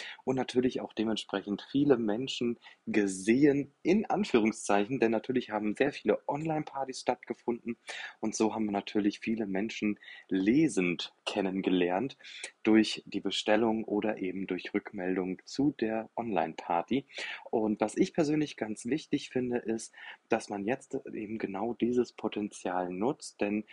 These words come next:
wir haben diese vielen Menschen im November gesehen, geschrieben, gehört. Und da liegt natürlich auch wieder die Möglichkeit drinne,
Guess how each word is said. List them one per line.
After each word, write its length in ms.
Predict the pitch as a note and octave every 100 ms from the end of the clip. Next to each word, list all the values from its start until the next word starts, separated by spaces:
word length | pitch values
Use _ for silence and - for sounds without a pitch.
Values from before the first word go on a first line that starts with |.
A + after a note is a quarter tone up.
| - -
wir 160 | G#2+ G2
haben 260 | G#2 G2+
diese 220 | G2 G2
vielen 380 | - B2 C#3 B2+
Menschen 420 | A2 A#2+ B2+ A2+
im 140 | A2 G#2
November 640 | G2+ F#2 G2 G#2+ G#2 G2+ - - -
gesehen, 640 | G#2 F#2 A2+ C3+ C#3 C#3 _ _
geschrieben, 800 | G2+ - - G#2 C3 B2+ B2 B2 -
gehört. 600 | G2+ F2 G2+ G2+ D3 - - - - _
Und 280 | G#2 G2+ -
da 160 | G2
liegt 240 | A#2+ B2 -
natürlich 520 | G#2+ - G2+ G#2 -
auch 320 | G2 F#2+ -
wieder 200 | G2+ F#2+
die 140 | F#2 F2+
Möglichkeit 680 | F#2+ B2 D3+ - - A#2+ -
drinne, 460 | - A#2 A2+ A#2